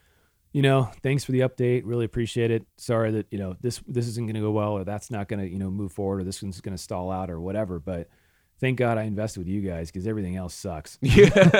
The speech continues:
Speaker 2: know,
Speaker 1: <laughs> You know,
Speaker 2: yeah.
Speaker 1: I get that.
Speaker 2: <laughs> Right,
Speaker 1: I
Speaker 2: right.
Speaker 1: get that kind of feedback. It's like, "All right, this is good." At least, you
Speaker 2: Right.
Speaker 1: know, you know, when, when times are tough for everybody, it's, y-, it,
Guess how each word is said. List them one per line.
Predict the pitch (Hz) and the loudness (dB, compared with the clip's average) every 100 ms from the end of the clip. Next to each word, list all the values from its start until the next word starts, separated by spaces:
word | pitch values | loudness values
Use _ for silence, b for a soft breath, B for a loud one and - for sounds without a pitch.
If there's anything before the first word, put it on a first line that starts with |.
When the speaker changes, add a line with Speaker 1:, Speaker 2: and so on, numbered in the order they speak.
| 196 | 6
Speaker 2:
know, | - | 4
Speaker 1:
<laughs> | |
You | 127 127 | 4 4
know, | 147 | 8
Speaker 2:
yeah. | 156 165 | 10 10
Speaker 1:
I | 170 | 10
get | 175 170 | 8 8
that. | 151 175 147 | 8 8 8
Speaker 2:
<laughs> | |
Right, | 131 135 - | 8 8 6
Speaker 1:
I | |
Speaker 2:
right. | 120 156 | 8 10
Speaker 1:
get | 180 156 | 10 10
that | 180 170 | 8 10
kind | 160 143 | 8 8
of | |
feedback. | 131 165 135 120 | 8 6 8 6
It's | 127 | 4
like, | 127 127 | 4 6
"All | 202 | 6
right, | 254 - 147 | 8 6 6
this | 139 170 | 2 -2
is | 156 | 0
good." | 156 - 120 | 2 4 2
At | 120 | 2
least, | 151 190 | 2 4
you | 165 | 6
Speaker 2:
Right. | |
Speaker 1:
know, | 151 151 | 6 4
you | 139 | 4
know, | 135 131 - | 2 0 -2
when, | 165 127 127 120 | -4 -2 -2 -2
when | 131 123 | -4 -4
times | 123 151 156 | 0 0 0
are | 143 | 0
tough | 147 143 | -2 -2
for | 123 | -2
everybody, | 120 147 117 98 95 101 - | 0 0 -2 -2 -4 -6 -8
it's, | 120 - _ - | -12 -12 _ -16
y-, | 120 _ _ | -16 _ _
it, | - | -20